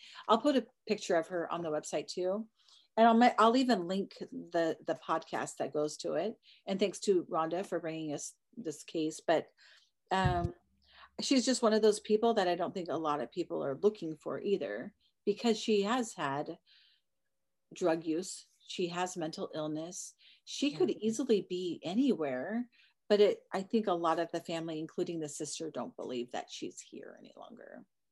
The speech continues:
Speaker 2: Yeah.
Speaker 1: So it'd be
Speaker 2: Well,
Speaker 1: nice to
Speaker 2: I,
Speaker 1: hear
Speaker 2: I
Speaker 1: from her.
Speaker 2: don't know a lot about this, and I obviously didn't know you were doing this story today, so I didn't prepare anything, but, um, I have watched some documentaries on these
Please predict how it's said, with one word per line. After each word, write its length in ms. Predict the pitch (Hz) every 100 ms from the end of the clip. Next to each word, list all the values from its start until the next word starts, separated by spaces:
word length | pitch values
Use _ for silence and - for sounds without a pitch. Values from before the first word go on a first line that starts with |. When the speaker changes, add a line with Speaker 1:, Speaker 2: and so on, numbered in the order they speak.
| _
Speaker 2:
Yeah. 320 | 170 151 131 123
Speaker 1:
So 200 | 151 156 156 _ -
it'd 100 | 208
be 80 | 269
Speaker 2:
Well, 200 | 254 -
Speaker 1:
nice 0 |
to 40 |
Speaker 2:
I, 200 | 247 254
Speaker 1:
hear 40 | -
Speaker 2:
I 120 | 240
Speaker 1:
from 40 |
her. 60 | 233
Speaker 2:
don't 180 | 277 226
know 180 | 220 185
a 40 |
lot 220 | 170 165
about 200 | 175 175
this, 160 | 190 185
and 80 | 170
I 160 | 160 - -
obviously 380 | 156 170 185
didn't 220 | 160 156 165
know 100 | 156
you 140 | 151
were 80 | 151
doing 180 | 151 147
this 120 | 147
story 220 | 165 156
today, 240 | 147 139
so 120 | 135 160
I 40 |
didn't 180 | 156 147
prepare 320 | 160 165 160
anything, 340 | 160 156 160 151
but, 220 | 160 - - - - -
um, 340 | 202 185 175 170
I 80 | 190
have 280 | 175 214 214
watched 240 | 220 196
some 100 | 202 175
documentaries 840 | 170 - 160 160 196 220 226 220
on 340 | - 170 165 165
these 540 | 160 160 151 - -